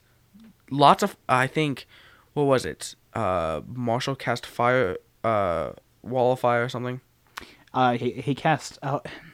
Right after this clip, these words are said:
Speaker 1: Fireball?
Speaker 2: uh, no, it wasn't fire. It was, like,
Speaker 1: Firebolt?
Speaker 2: Firebolt. That's what it was.
Speaker 1: Firebolt.
Speaker 2: It was Firebolt,
Speaker 1: Cast
Speaker 2: yeah.
Speaker 1: firebolt on a body. Lit fi-, lit the bodies on fire 'cause they were wearing lots of cloth and stuff.
Speaker 2: Yeah.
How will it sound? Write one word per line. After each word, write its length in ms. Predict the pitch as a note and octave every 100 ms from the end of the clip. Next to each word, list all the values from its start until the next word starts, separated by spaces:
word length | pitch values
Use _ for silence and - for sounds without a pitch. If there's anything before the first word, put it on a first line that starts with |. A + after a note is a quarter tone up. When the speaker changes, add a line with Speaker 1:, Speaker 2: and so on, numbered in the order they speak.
| - - -
Speaker 1:
Fireball? 500 | C3+ D3 D#3+ E3+ D#3 _ _ -
Speaker 2:
uh, 60 | - C3+ -
no, 160 | - F3+
it 80 | F3+
wasn't 260 | F#3+ F3
fire. 120 | D#3+ C#3+
It 180 | E3+
was, 180 | G3 A3
like, 120 | G#3+ C#3
Speaker 1:
Firebolt? 380 | D3+ D#3+ - - - _ _ _
Speaker 2:
Firebolt. 440 | D#3+ G#3 E3+ C#3 -
That's 160 | C#3
what 120 | D#3 C#3+
it 40 |
was. 80 | B2+
Speaker 1:
Firebolt. 200 | G2 -
Speaker 2:
It 40 |
was 100 | C#3
Firebolt, 300 | C3 B2+ B2
Speaker 1:
Cast 140 | C3+ A#2+
Speaker 2:
yeah. 60 |
Speaker 1:
firebolt 420 | D3+ D3 C#3+ C3
on 180 | A#2+ B2+
a 20 |
body. 420 | A#2+ A2+ G#2+ G#2 - _ _ _ _ _ _ _ _ _ _ C#3+
Lit 380 | C#3 C#3+ D#3
fi-, 260 | - - D3
lit 260 | C#3 E3 F3
the 80 | E3+
bodies 300 | D3 D3 D3
on 100 | C3+
fire 300 | - C3 B2
'cause 100 | B2+
they 80 | B2
were 120 | B2
wearing 260 | A#2+ A#2
lots 220 | A#2 A#2+ B2
of 80 |
cloth 400 | - C3 A2 A#2
and 100 | G2
stuff. 420 | - - E2 - -
Speaker 2:
Yeah. 240 | D3 A#2